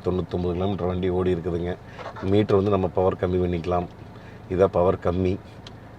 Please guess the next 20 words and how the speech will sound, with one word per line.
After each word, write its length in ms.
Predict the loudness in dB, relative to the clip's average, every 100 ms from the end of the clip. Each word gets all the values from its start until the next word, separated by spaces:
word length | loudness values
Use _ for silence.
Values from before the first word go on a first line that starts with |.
| -20 -2
ஒவ்வொரு 260 | 4 6 6
பாயிண்டா 320 | 4 4 4 4
எட்ஜ் 180 | 2
பண்ணிக்கலாம். 440 | -2 -2 -2 -2 -4 -10 -18 -18 -20 -20 -18 -18 -12 0
நல்லா 160 | 2 6
ஃபுல் 220 | 4 6
பவர் 200 | 8 8
வச்சோன்னா 360 | 6 4 2 0
ஃப்ளிக்கரிங் 360 | 0 2 4 4 4
ஆகுறதில்ல, 340 | 2 2 0 0
பாத்தீங்களா? 400 | 0 2 2 0 -2 -10 -18 -18 -20 -20 -20 -18 -18 -18 -18 -18 -18 -18 -18 -18 -18 -18 -18 -18 -18 -18 -20 -20 -20 -20 -20 -20 -6
அதுக்கப்புறம் 440 | -2 2 4 4 4
நல்ல 240 | 8 10
ஒரு 120 | 10 8
டேஷ்போர்டு, 460 | 4 4 4 2 2 2
பிரீமியமான 520 | 6 6 6 6 4 6
டேஷ்போர்டு 460 | 4 2 2 2 2
இன்னைக்கு 260 | 0 2 6
வரைக்கும் 400 | 6 6 0 -4 -8 -18 -18 -18 -18 -18 -18 -18 -12 -2
இதுல. 300 | 2 2